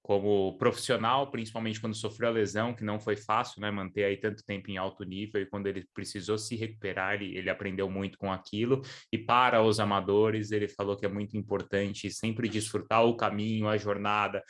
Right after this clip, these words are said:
ter boas relações, ter bons amigos, e quando vê que talvez se você não tem um dia bom ali no treino, não está tão bem, você perceber que você é um privilegiado em,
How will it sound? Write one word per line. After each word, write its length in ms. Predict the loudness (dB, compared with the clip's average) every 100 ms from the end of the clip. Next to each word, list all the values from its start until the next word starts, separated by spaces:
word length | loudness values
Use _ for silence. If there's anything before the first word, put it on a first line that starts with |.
| -18 _
ter 120 | 0
boas 300 | 4 4 4
relações, 680 | 4 2 2 -2 0 0 0
ter 140 | 0
bons 300 | 0 0 0
amigos, 680 | -2 -2 -2 -2 -2 -2 -2
e 80 | -2
quando 420 | 2 2 2 0
vê 300 | 2 2 2
que 360 | -2 -4 -4 -6 -16 -20 -4
talvez 400 | 0 4 4 4
se 120 | 2 0
você 240 | 0 0
não 120 | -2
tem 140 | 0 0
um 100 | 0
dia 180 | 0
bom 340 | 2 2 2 2
ali 140 | 0
no 180 | -2 -2
treino, 420 | 0 0 0 -2
não 180 | -2 -2
está 280 | -2 -2 -2
tão 280 | 0 -2 2
bem, 300 | 0 0 -4
você 280 | -8 -6
perceber 500 | -6 -6 -4 -4 -2
que 100 | -4
você 220 | -6 -4 -4
é 40 |
um 80 | -4
privilegiado 880 | -6 -6 -2 -2 -2 -4 -4 -6 -10
em, 240 | -10